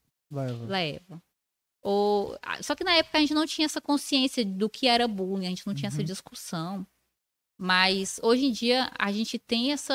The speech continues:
Speaker 2: essa discussão, a gente tá trazendo essa discussão. E cada um pode ser dono da sua imagem.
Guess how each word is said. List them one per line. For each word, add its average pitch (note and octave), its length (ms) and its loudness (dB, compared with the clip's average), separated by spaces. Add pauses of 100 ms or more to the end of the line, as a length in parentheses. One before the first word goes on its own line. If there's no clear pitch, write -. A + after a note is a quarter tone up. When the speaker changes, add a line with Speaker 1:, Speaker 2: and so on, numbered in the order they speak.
Speaker 2:
essa A3 200 -2
discussão, G3+ 640 -6
a G#3 40 -2
gente G3 140 -4
tá F#3+ 120 -4
trazendo G3+ 300 -4
essa F#3+ 160 -10
discussão. F#3+ 600 -8 (580)
E B3 260 2 (280)
cada D4+ 320 4
um C4+ 100 2
pode B3+ 300 0
ser C#4+ 380 0
dono B3 480 2 (420)
da A3 160 0
sua C4+ 200 -4
imagem. G#3 600 0